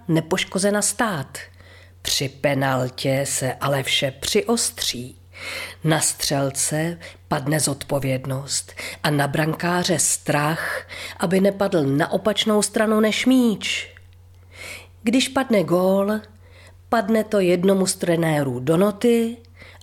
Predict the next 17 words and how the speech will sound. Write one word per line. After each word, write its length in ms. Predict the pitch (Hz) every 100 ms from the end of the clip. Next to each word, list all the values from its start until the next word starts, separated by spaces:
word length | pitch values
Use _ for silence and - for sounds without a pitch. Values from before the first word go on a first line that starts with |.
| -
ale 340 | 247 240 226
na 140 | 214
toho 320 | 196 196 170 151
druhého 560 | 165 160 160 151 151
padne 440 | 147 143 135 135 127
zmar 680 | - 131 135 165 165 165 160 - -
nad 320 | 143 160 -
promarněnou 800 | - 175 156 147 131 135 127 120
šancí.“ 880 | - - 139 131 - - 127 123 - - - - - - - -
Nechci 260 | 202 190 143
to 120 | 139
moc 200 | 127 -
prodlužovat, 800 | - 143 135 135 135 131 127 - - - - -
abych 240 | 190 160
neupadl 460 | 170 170 170 165 135
v 80 | 131
nemilost, 640 | 147 143 127 127 - -